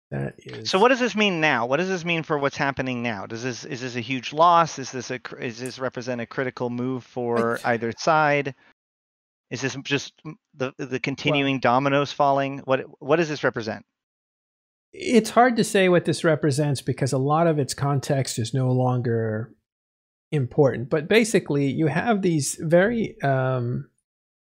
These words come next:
Speaker 1: historic systems, and you wanna preserve the Fortizar in place as long as you can. So this is a sign that that is no longer a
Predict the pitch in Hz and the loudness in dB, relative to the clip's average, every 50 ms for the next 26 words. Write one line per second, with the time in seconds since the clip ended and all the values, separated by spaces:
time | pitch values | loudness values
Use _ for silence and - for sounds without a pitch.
0 | _ _ _ - 165 175 - - - 180 170 170 160 - - - 180 160 - - | _ _ _ 0 2 2 2 2 4 4 6 6 4 2 0 0 0 0 2 0
1 | 165 151 147 160 156 160 165 165 180 208 262 262 214 - - 165 143 135 131 143 | 0 0 0 2 2 4 4 4 4 4 2 2 2 4 4 4 6 4 4 4
2 | 151 165 175 180 175 170 156 147 - - 143 131 - 156 156 156 156 135 - 151 | 6 6 6 6 4 2 0 0 0 0 0 2 2 4 4 6 4 4 4 4
3 | 143 143 143 - - 180 180 180 170 156 - - - - 160 156 151 151 139 - | 4 4 2 4 6 6 8 8 6 4 2 -2 -4 0 2 2 4 2 2 0
4 | - - 143 131 - 139 139 143 147 147 143 127 - 143 127 - - - 147 135 | -2 -2 -2 -2 0 0 0 2 2 2 0 0 -2 -4 -6 -6 -4 -4 -2 -2
5 | 123 113 - 131 135 151 147 - 214 180 180 180 160 - - 175 160 160 160 160 | -2 -2 -2 -2 0 0 0 0 0 2 2 2 0 2 0 2 2 2 2 2
6 | 143 131 123 - - 135 135 131 123 127 127 131 143 143 147 147 139 139 139 139 | 0 0 -2 -2 0 0 0 0 0 0 0 0 2 4 4 4 4 4 2 2
7 | 131 131 131 127 - - 113 110 110 113 110 | 0 0 0 0 -2 -2 -2 -2 -2 -2 -4